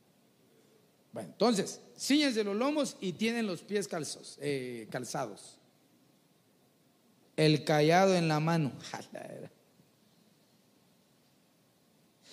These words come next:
<coughs> Mire, ves, se ciñeron los lomos,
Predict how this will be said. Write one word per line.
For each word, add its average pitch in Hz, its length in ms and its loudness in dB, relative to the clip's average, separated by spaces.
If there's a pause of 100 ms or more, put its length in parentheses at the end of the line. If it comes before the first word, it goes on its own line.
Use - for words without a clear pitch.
(880)
<coughs> - 1900 -8
Mire, 170 200 2
ves, 123 260 -8 (960)
se 143 160 -12
ciñeron 202 480 2
los 185 120 2
lomos, 185 440 0